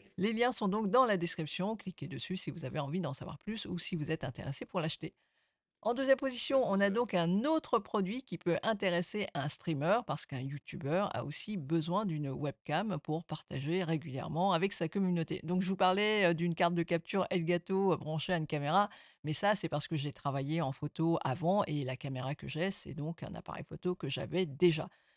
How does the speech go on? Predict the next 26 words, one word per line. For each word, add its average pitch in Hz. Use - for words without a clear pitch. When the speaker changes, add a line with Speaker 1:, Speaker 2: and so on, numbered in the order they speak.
Speaker 1:
Si -
vous 180
n'avez 175
pas 220
envie 226
de 190
vous 175
prendre 240
la 214
tête 208
sur 147
les 135
réglages 170
de 139
focale, 175
de 147
vitesse, 165
euh, 143
d'A 156
S 175
O, 170
euh, 143
ce 143
genre 143
de 147
choses, 214